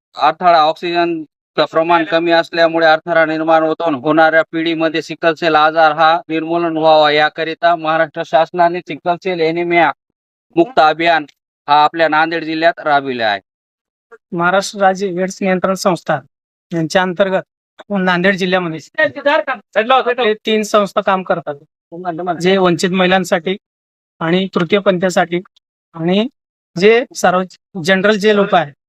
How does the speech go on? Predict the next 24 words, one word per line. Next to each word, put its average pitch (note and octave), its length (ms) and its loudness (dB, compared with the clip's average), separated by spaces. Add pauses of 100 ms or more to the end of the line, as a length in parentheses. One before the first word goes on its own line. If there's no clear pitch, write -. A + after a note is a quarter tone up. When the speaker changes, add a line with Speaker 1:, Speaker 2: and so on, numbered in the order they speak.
(200)
Speaker 2:
त्यांच्यासाठी F#3 420 -2
आपण F#3+ 220 -2
काम F#3+ 220 0
करतोय. F#3 540 -4 (480)
आपल्या F3+ 260 2
इथं A3 300 2 (200)
माळेगाव G3 340 4
यात्रेमध्ये G3 600 0
आम्ही G3+ 640 -6 (680)
तिन्ही A3 340 2
प्रकल्पाचे G#3+ 680 0
आम्ही G3 320 -2
कॅम्प G#3 260 -2
लावलेला G3 360 0
आहे. E3+ 160 -2 (440)
आम्ही F#3+ 460 -6
इथल्या G#3+ 440 0 (280)
जे F#3+ 120 -6
काही G#3 280 0
तृतीयपंथी G3 760 -4 (260)
किंवा F3+ 600 0
जे G3+ 260 0
वंचित G3 400 0
महिला, F#3+ 340 2